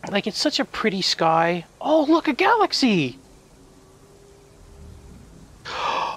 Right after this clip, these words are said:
Oh my god, we're in one of the Magellanic Clouds! I think that's the Milky Way. We're not in the Milky Way. We're in one of the Magellanic Clouds.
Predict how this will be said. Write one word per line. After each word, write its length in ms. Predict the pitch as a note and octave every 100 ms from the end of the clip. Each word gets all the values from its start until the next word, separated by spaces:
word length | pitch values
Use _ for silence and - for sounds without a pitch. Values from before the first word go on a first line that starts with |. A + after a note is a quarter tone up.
| - -
Oh 140 | D#4+ E4+
my 240 | D#4 C#4+
god, 440 | - E4+ D#4 D#4+
we're 280 | D4+ E4 D#4
in 140 | D4+ D4+
one 120 | D#4+
of 80 | D4
the 100 | D4+
Magellanic 640 | D4+ D4+ D#4 D4 C#4+ D4+
Clouds! 760 | - D4+ C#4 A#3+ E3+ - - - - - - - - - - - - - - - - - _ - - - - - - - - -
I 80 | -
think 220 | C4+ C#4
that's 180 | D#4 D#4
the 100 | F4
Milky 320 | D#4+ E4 -
Way. 220 | D4+ G4 E4
We're 180 | B3+
not 220 | D#4 D#4 D#4+
in 120 | D#4+
the 60 |
Milky 300 | D#4 D#4+ -
Way. 220 | C#4+ E4+ C#4
We're 200 | C4+ C#4+
in 120 | C#4
one 120 | C#4+
of 60 | C4+
the 60 |
Magellanic 560 | C#4 C#4+ D4 C#4+ C4+ -
Clouds. 640 | - F#4+ B3+ D3 - -